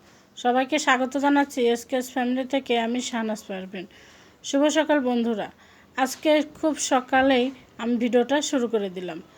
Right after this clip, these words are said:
সকালে ঘুম থেকে উঠে, মানে, ফ্রেশ হয়ে নিয়েছি। তারপরে, উম, আপনারা তো জানেনই যে আমি গ্রামের বাড়িতে এসেছি। তো মা বলল যে বাগান থেকে কিছু সবজি উঠিয়ে নিয়ে আসতে। তা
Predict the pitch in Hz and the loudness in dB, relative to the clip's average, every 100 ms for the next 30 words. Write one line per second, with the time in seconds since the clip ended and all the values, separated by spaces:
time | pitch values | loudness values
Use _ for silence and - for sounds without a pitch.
0 | - - - - - 277 302 302 311 254 | -20 -20 -20 -20 -4 0 4 4 4 4
1 | 269 262 285 294 294 277 254 277 269 262 | 2 2 2 2 2 2 2 2 2 2
2 | 262 254 277 262 285 262 254 254 254 233 | -2 0 2 2 2 2 2 0 -2 -4
3 | 240 - - - _ 269 269 320 285 254 | -6 -14 -20 -20 _ 0 2 4 4 4
4 | 262 247 - 247 247 247 269 269 277 285 | 2 -4 -4 -2 0 0 0 2 2 2
5 | 262 254 262 262 247 247 240 247 247 233 | 2 2 2 0 0 0 2 2 2 2
6 | 233 247 240 247 240 233 - - - - | 0 0 -4 -2 -4 -4 -8 -20 -20 -20
7 | - 285 285 277 277 285 277 262 262 254 | -2 4 6 6 6 6 4 4 4 4
8 | 254 262 262 277 269 277 262 269 - 285 | 2 2 0 0 0 -2 0 -2 2 2
9 | 226 247 240 240 214 202 196 - - 165 | 2 0 0 0 0 -2 -6 -8 -10 -12
10 | - - - - - - - | -14 -20 -20 -20 -20 -20 -2